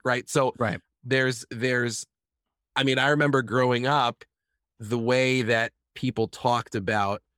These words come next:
Speaker 1: Martin Luther King Junior was,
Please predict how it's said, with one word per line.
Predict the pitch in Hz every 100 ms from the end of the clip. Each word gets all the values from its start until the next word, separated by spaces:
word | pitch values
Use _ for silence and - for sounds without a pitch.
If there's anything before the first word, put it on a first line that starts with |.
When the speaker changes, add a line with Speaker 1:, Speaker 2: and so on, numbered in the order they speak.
| _ _ -
Speaker 1:
Martin | 107 107 110
Luther | 107 104
King | - 107 98
Junior | 98 104 98 92 90 90 _ _ _
was, | - 107 101 98 98 95 - -